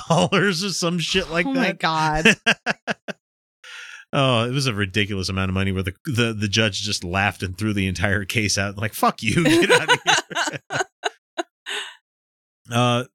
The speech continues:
Speaker 1: big nothing to see, nothing to see here vibes from creationist, convicted felon, and alleged girlfriend abuser Kent Hovind during tonight's live
Speaker 2: Yeah.
Speaker 1: stream. So,
Speaker 2: Mm-hmm.
Speaker 1: uh, why does all this matter? Says, says Hemant.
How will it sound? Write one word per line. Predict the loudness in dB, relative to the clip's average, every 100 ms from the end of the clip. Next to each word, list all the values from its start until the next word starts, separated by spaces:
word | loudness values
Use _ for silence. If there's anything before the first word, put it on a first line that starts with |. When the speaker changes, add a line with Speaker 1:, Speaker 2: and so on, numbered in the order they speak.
| -4
Speaker 1:
big | 2 2 2
nothing | 0 0 -2 -4
to |
see, | -2 0 0 -2 -6 -4
nothing | 2 2 2 -4
to | -2
see | 0 2
here | 2 0
vibes | 0 0 -2
from | -6 -6
creationist, | -2 0 2 0 -2 -4 -2
convicted | 0 -2 -2 -2
felon, | 0 0 0
and | -4 -6 -12 -20 -4
alleged | 0 2 2 0 -2
girlfriend | -2 0 -2 -4
abuser | -2 -4 -4 -4
Kent | -4 -2
Hovind | -2 -2 -4
during | -2 -4 -4
tonight's | -4 -2 -2
live | 0 2
Speaker 2:
Yeah. | 4 2 -2
Speaker 1:
stream. | -6 -2
So, | 2
Speaker 2:
Mm-hmm. | 4 4 2 -2
Speaker 1:
uh, | -6 _ -20 -20 _
why | 2 4
does | 4
all | 2
this | 0 0
matter? | 2 2 2 -2 -4
Says, | -2 -2 -2 -4 -8 -4
says | 0 2 2
Hemant. | 0 -2